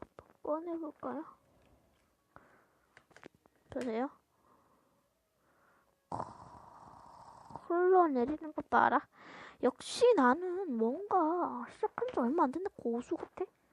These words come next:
음, 저의 사생활 공간인데, 사생활 공간이 여태까지 컴퓨터 막 그런 거 공개하다 보니까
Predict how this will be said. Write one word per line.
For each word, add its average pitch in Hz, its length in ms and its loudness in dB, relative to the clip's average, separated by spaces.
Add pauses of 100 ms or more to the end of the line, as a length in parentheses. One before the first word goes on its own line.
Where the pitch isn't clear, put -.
(1700)
음, 226 100 -14 (320)
저의 233 240 -6
사생활 302 440 -4
공간인데, 233 800 -6 (840)
사생활 370 360 -2
공간이 269 480 -6
여태까지 254 540 -6
컴퓨터 320 640 -4
막 233 180 -10
그런 262 220 -6
거 247 120 -2 (320)
공개하다 277 520 -2
보니까 240 680 -4